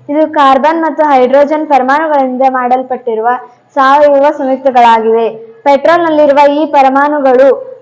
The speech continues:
ದುರ್ಬಲವಾದ ಅಂತರ್ ಆಕರ್ಷಣೆಯನ್ನು ಹೊಂದಿವೆ, ಅಂದರೆ ಇವು ಪರಸ್ಪರ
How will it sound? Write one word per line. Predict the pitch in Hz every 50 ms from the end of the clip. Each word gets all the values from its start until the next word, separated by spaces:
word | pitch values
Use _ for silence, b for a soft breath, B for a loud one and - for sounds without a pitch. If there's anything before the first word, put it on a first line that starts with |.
| -
ದುರ್ಬಲವಾದ | 247 277 294 285 302 311 311 302 302 302 294 285 294 294
ಅಂತರ್ | 269 254 247 247 240 294 294 311 302 285 269
ಆಕರ್ಷಣೆಯನ್ನು | 254 254 277 285 277 285 294 277 269 262 254 262 277
ಹೊಂದಿವೆ, | 285 269 247 233 240 233 233 220 226 233 - - - _ _ _
ಅಂದರೆ | - 254 254 254 233 240 233 247 285 294 285 269
ಇವು | 262 277 294
ಪರಸ್ಪರ | 285 277 262 262 277 285 285 - - 285 277